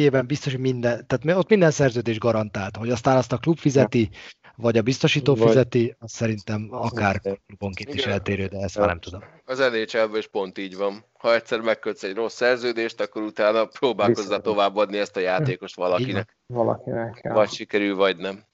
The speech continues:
Speaker 3: Azt akartam tőled kérdezni, Bill, hogy Lundqvist szerződését most kifizeti, a Rangers vagy a biztosító?
Speaker 2: Hát, ez egy,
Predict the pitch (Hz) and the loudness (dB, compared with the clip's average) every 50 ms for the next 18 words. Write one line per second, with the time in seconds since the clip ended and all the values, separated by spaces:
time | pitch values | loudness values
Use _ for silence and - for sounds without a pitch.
0 | _ - - - _ _ _ 120 120 - - 117 - 113 110 - 107 104 - 117 | _ -20 -20 -20 _ _ _ -2 -2 -2 -2 0 0 0 0 0 -4 -4 -2 -2
1 | 110 107 101 - - 120 113 101 104 107 95 110 101 104 113 110 107 107 110 107 | -2 -2 -4 -4 0 0 0 0 0 -6 -8 -8 -6 -4 -4 -2 -2 -4 -6 -6
2 | 110 113 117 117 107 - - 120 107 - - 110 104 104 104 110 110 104 110 110 | -4 -4 -6 -6 -6 -8 -8 -8 -8 0 2 4 4 4 2 -2 -4 -2 -4 -4
3 | - - 104 92 107 107 98 - 110 95 - 92 82 80 85 80 - - 92 85 | -4 -6 -8 -6 -6 -8 -6 -6 -8 -8 -8 -8 -8 -6 -8 -8 -6 -4 -4 -2
4 | 90 98 95 95 95 - 101 98 - - 101 98 98 98 95 87 - - - - | 0 0 0 0 0 -2 -2 -2 -2 -2 -2 0 2 2 0 0 -4 -10 -12 -12
5 | 92 - - 95 87 - - - _ - - - _ - _ - - - - - | -12 -8 -6 -6 -6 -6 -10 -14 _ -20 -20 -20 _ -20 _ -16 -16 -12 -8 -4
6 | 110 117 117 113 110 104 98 92 - 113 101 107 107 95 | -2 -2 0 2 2 2 0 -2 -4 -4 -2 -2 -2 -2